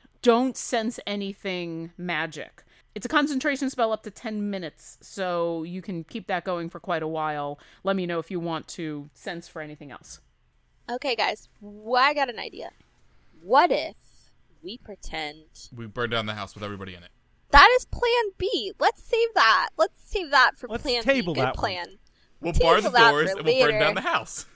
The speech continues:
Speaker 2: I have these pamphlets, and, uh, what if we just get them to come to the door, and I can just pretend to share with them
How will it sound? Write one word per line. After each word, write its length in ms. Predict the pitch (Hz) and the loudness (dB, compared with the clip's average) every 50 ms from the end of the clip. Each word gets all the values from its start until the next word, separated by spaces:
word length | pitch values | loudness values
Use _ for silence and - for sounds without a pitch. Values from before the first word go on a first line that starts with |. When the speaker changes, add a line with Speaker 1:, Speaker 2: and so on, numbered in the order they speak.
| _ _ _ _ - | _ _ _ _ 0
Speaker 2:
I 140 | 320 381 427 | 2 2 4
have 220 | - - 539 466 427 - | 6 8 8 8 6 2
these 220 | 311 302 285 - - | -6 -6 -8 -4 -2
pamphlets, 1200 | - - - 294 349 349 349 - - 294 226 180 160 98 - - _ _ - - - - - - - - _ - - _ - | -2 0 0 0 -2 -2 -4 -6 -6 -6 -4 -2 -2 -4 -6 -8 _ _ -16 -14 -12 -10 -10 -10 -12 -16 _ -20 -20 _ 2
and, 440 | 254 269 269 262 269 269 269 262 - - _ _ _ _ _ _ _ _ _ - | 6 6 8 8 6 4 0 -10 -20 -20 _ _ _ _ _ _ _ _ _ -8
uh, 60 | - - - 240 262 262 | -8 -8 -10 -12 -12 -4
what 340 | 269 269 294 294 453 466 330 | 2 6 8 8 8 8 6
if 260 | 294 311 302 294 294 - - - - _ _ | 2 2 2 2 0 -2 -10 -18 -20 _ _
we 200 | 262 240 254 277 | -12 -10 -10 -8
just 280 | - - 349 - - - | -8 -10 -12 -12 -6 -4
get 180 | 285 311 - - | -4 -4 -2 -4
them 160 | 359 349 349 | -6 -6 -4
to 80 | 359 370 | -6 -10
come 320 | - - - 339 349 370 | -10 -12 -14 -12 -10 -10
to 100 | 370 370 359 | -10 -10 -10
the 100 | 370 349 - - | -10 -10 -6 -4
door, 640 | 247 247 403 554 539 - 175 113 123 196 - 269 - _ _ _ _ - | -2 0 0 2 2 2 0 0 0 -2 -2 -6 -10 _ _ _ _ -10
and 140 | 269 277 294 | -10 -8 -6
I 100 | 285 285 | -6 -8
can 240 | 302 - - 339 330 320 | -8 -12 -14 -16 -16 -16
just 240 | 320 320 - - - | -16 -16 -16 -16 -16
pretend 600 | - 302 330 - - - 294 294 311 330 349 339 _ _ _ _ _ - | -20 -20 -20 -20 -16 -14 -14 -14 -14 -18 -20 -20 _ _ _ _ _ -10
to 120 | - 294 | -10 -8
share 300 | 294 - - 269 262 294 | -8 -6 -6 -4 -4 -6
with 180 | 302 311 - _ | -6 -10 -10 _
them 340 | 330 311 311 320 320 311 | -6 -6 -6 -8 -12 -20